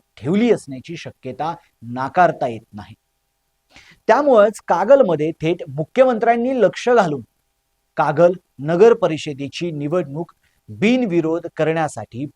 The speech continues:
प्रयत्न केले. या ठिकाणी हसन मुश्रीफ यांच्या सूनबाई सेहरनिदा मुश्रीफ या बिनविरोध झाल्या. इथे मंडलिक व मुश्रीफ संघर्ष पेटला आहे.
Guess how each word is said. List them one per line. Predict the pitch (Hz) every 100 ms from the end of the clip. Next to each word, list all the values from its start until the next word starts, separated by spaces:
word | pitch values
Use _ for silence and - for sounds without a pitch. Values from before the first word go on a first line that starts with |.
| -
प्रयत्न | 175 170 175 135
केले. | - 98 87 _ _ _ _ _ _ _ _ - _ -
या | 131 202
ठिकाणी | 247 247 254 294 269
हसन | 165 - 247 202
मुश्रीफ | 170 151 160 160 156
यांच्या | 139 156 156 180 180 190 _ -
सूनबाई | - 214 233 165 104 _ _ _ _ _ _ _ _ _
सेहरनिदा | - - 180 233 277 254 190 175 196
मुश्रीफ | 170 160 147 160 165
या | 175 139 143 156 131
बिनविरोध | 135 208 220 180 170 -
झाल्या. | 104 95 _ _ _ _ _ _ _ _ _ _ _ -
इथे | 185 285
मंडलिक | 208 175 180 208 269 - 196
व | 240
मुश्रीफ | 262 220 - 233 165 _ _ _
संघर्ष | - 175 175 175 202 180 226 202
पेटला | 156 131 104
आहे. | 90